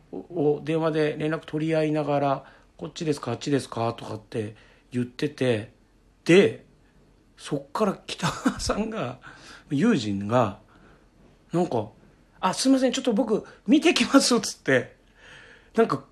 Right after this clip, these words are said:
走ってお店を探してくれたんですよね。すごくないっすか？まあ、そのお店の方はね、まあまあ関係性がまあある、あるからあれですけど、我々、もう大阪のね、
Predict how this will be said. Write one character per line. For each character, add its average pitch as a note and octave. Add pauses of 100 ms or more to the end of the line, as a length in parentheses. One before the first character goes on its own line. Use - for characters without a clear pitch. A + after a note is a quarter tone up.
(120)
走 G3
っ -
て A2 (680)
お D#3+
店 C#4
を C4
探 G3
し -
て C4+
く -
れ C#4
た A#3+
ん A#3
で D3
す -
よ A#2
ね。 A2 (600)
す -
ご C4+
く -
な E4+
い F#4+
っ -
す -
か？ F#2+ (640)
ま F#3+
あ、 - (140)
そ -
の F#3
お E3
店 D4+
の F#4
方 F#4+
は B2
ね、 G3+
ま E3+
あ D3+
ま C#3+
あ C3
関 D3+
係 D3
性 D3
が C#3
ま C#3
あ A#2+
あ B2+
る、 -
あ C3+
る C3+
か A#2
ら A2+
あ A2+
れ A#2
で A#2+
す -
け A2+
ど、 G#2+
我 C#3+
々、 D4+ (840)
も C3+
う A2 (240)
大 E3+
阪 C4
の A3+ (480)
ね、 E3